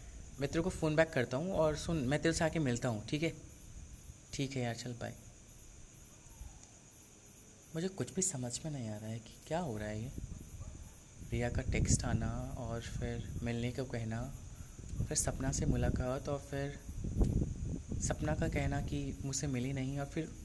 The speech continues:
गोकुल का कहना कि सपना से उसकी शादी नहीं हुई। ये सब क्या चल रहा है मेरे साथ? और मैं भगवान को याद करता हूँ, मैं दौर की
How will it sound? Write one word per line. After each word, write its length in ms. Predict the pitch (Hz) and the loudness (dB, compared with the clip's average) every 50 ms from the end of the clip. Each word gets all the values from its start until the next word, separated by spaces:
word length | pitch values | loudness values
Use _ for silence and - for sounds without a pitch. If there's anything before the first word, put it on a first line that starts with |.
| - - | -6 -2
गोकुल 340 | - 139 131 - - 190 196 | 0 0 0 2 4 4 6
का 100 | 196 202 | 6 6
कहना 260 | 190 190 180 175 175 | 4 4 2 0 -2
कि 100 | 175 180 | -2 -2
सपना 320 | - - 151 - 156 160 175 | -2 -2 -2 0 -2 -2 -2
से 220 | - - 185 185 180 - - - - - - - - | 0 0 0 0 -2 -4 -4 -6 -6 -6 -8 -8 -4
उसकी 140 | - - 196 | 2 6 8
शादी 340 | - - - 123 107 107 151 | 8 8 6 6 4 2 2
नहीं 160 | 170 185 180 | 2 2 2
हुई। 220 | 170 170 175 180 180 - - - - - - - - - - - - - - - - - - - - - - - - - - - | 2 2 0 0 -2 -6 -10 -14 -16 -16 -18 -18 -18 -18 -18 -16 -14 -14 -14 -14 -14 -16 -18 -14 -12 -10 -6 -6 -6 -6 -6 -4
ये 80 | 151 151 | -2 0
सब 160 | - - 190 - - - - | 0 0 -2 -4 -8 -10 -8
क्या 220 | - - 151 - - | -2 0 2 4 4
चल 200 | - - - - | 4 4 4 4
रहा 180 | - - - | 2 2 2
है 160 | - - - | 2 2 2
मेरे 160 | - - - - | 0 0 -2 -2
साथ? 220 | - - 160 - - - - - - - - - - - - - - - - - - - - - - - - - - - - - - - - - - - | 0 0 2 2 2 2 2 0 0 0 0 0 0 0 -2 -2 -4 -6 -6 -6 -6 -8 -8 -10 -12 -14 -14 -16 -16 -16 -18 -18 -18 -18 -16 -16 -10 -6
और 400 | 139 143 147 156 160 170 - - - - - - - - - - - - - - - - - - - - - - - - - - - - - - - - - - - - - - - - - - - - - - - - - - - - - - - - - - - - - - - - - - - - - - - - - - - - - - - - - - - - - - - - - - - - - - - - - - - - - | -2 0 2 2 2 2 0 -2 -6 -12 -16 -16 -16 -16 -16 -18 -18 -18 -18 -20 -20 -20 -20 -20 -20 -20 -20 -20 -20 -20 -20 -20 -20 -20 -20 -18 -18 -20 -20 -20 -20 -20 -20 -20 -18 -18 -14 -12 -12 -12 -12 -12 -10 -8 -4 -2 -2 -2 -2 -4 -8 -8 -10 -12 -12 -14 -16 -16 -18 -20 -20 -20 -20 -18 -18 -16 -14 -14 -14 -14 -16 -18 -18 -18 -18 -18 -18 -18 -18 -16 -16 -16 -14 -14 -14 -14 -14 -14 -14 -16 -16 -16 -18 -18 -8 -2 0
मैं 80 | 165 | 2
भगवान 320 | 147 143 139 143 147 147 151 | 4 4 4 2 2 0 0
को 120 | - 160 | 0 0
याद 220 | 147 127 117 113 - | 0 0 0 0 0
करता 280 | - 123 110 110 110 | 0 0 0 0 -2
हूँ, 160 | 107 110 110 - - | -4 -4 -6 -8 -8
मैं 120 | 135 131 123 - | -8 -8 -4 0
दौर 160 | - 117 113 123 | 2 4 4 2
की 160 | - - | 2 -4